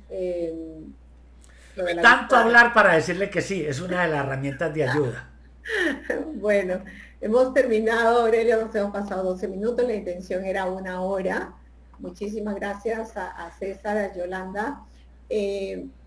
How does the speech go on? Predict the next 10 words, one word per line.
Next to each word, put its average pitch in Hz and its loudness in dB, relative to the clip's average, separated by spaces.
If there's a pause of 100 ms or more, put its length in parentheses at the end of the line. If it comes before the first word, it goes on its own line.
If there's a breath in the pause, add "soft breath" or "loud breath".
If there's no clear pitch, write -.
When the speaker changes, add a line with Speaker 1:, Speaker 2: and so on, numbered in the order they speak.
(640)
Speaker 1:
para 175 -8
disculpar 208 -4
no 208 -4
haya 190 -6
tanto 196 -8
intervención, 190 -4
pero 214 0
el 196 -4
interés 220 2
era, 262 0